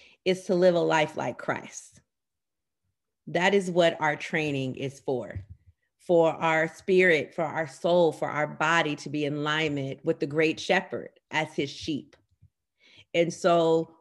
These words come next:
we can't focus, be so focused on the hits because of sin. We must instead be focused on the connection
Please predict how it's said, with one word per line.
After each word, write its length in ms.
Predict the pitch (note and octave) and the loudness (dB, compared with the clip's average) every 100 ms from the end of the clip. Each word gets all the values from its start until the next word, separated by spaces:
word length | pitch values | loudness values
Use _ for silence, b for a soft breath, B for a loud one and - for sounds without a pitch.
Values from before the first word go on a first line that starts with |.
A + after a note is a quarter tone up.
| - | -4
we 160 | G#3+ | -2
can't 400 | G#3 - C4+ B3 - | -2 -2 -2 -2 -2
focus, 680 | G3+ G#3+ A#3+ - B3+ C4 G#3 | 2 2 2 2 0 0 -4
be 120 | G#3 | -6
so 220 | - G#3 | -2 -2
focused 560 | - G3+ G#3 G3 E3+ - | 0 2 2 2 -2 -4
on 160 | F3 E3+ | -2 0
the 100 | D#3 | 0
hits 640 | - G#3 - - - - - - | 2 0 0 -6 -20 -20 -20 -8
because 360 | F3 F#3 F#3 E3 | -6 0 2 2
of 120 | D3 | -2
sin. 460 | - D#3 G#2 - - _ _ _ _ _ | -2 -2 -2 -6 -16 _ _ _ _ _
We 200 | - G3 | -2 0
must 520 | G3 F#3+ F#3+ F#3 F3+ - | 2 2 4 2 0 -4
instead 480 | E3 - F#3+ G3 F3 | -6 -2 4 4 4
be 180 | E3+ E3 _ - | -2 -10 _ 0
focused 400 | G3 F#3 E3+ - | 0 0 -4 -4
on 160 | E3 | -6
the 100 | D3+ | -4
connection 920 | D3+ F3+ E3 E3 F#3 - - B2+ B2 | -4 -4 -2 0 -2 -4 -12 -10 -12